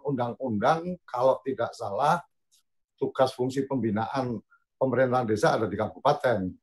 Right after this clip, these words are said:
Nah, kemudian ketika, ketika sekarang kita juga melihat ada para pendamping dan seterusnya, kemudian sekarang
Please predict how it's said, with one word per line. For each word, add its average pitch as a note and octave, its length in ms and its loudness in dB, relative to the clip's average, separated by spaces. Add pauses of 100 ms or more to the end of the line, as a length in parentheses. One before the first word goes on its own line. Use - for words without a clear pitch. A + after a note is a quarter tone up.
(380)
Nah, B2 240 0
kemudian B2+ 560 4
ketika, C#3 720 2 (400)
ketika C#3 480 0
sekarang D3 560 0
kita C#3 240 2
juga A#2+ 240 -2
melihat C3 320 0
ada B2 160 -4
para B2 240 0
pendamping C#3+ 640 2
dan A#2+ 160 -4
seterusnya, C#3+ 640 -2
kemudian A#2 560 -4 (320)
sekarang B2 720 0